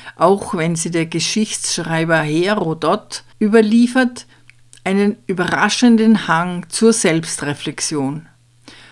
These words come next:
Noch weiter geht Euripides in seinem Drama Ion, das er in Delphi spielen lässt und in dem nicht nur die fragwürdige Rolle des Orakels hinterfragt wird, sondern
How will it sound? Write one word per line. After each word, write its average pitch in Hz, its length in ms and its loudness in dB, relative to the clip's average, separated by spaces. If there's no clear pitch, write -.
Noch 214 480 2
weiter 254 400 2
geht 220 400 0
Euripides 190 920 -2
in 175 180 -6
seinem 180 340 -2
Drama 180 760 0
Ion, 208 680 4
das 165 240 0
er 156 140 0
in 165 180 -2
Delphi 180 440 0
spielen 233 460 4
lässt 247 380 4
und 202 220 0
in 208 180 6
dem 226 320 8
nicht 240 420 6
nur 220 300 8
die 190 160 -2
fragwürdige 175 1040 0
Rolle 170 340 2
des 165 220 -2
Orakels 165 720 0
hinterfragt 147 760 -6
wird, 220 260 -2
sondern 196 640 0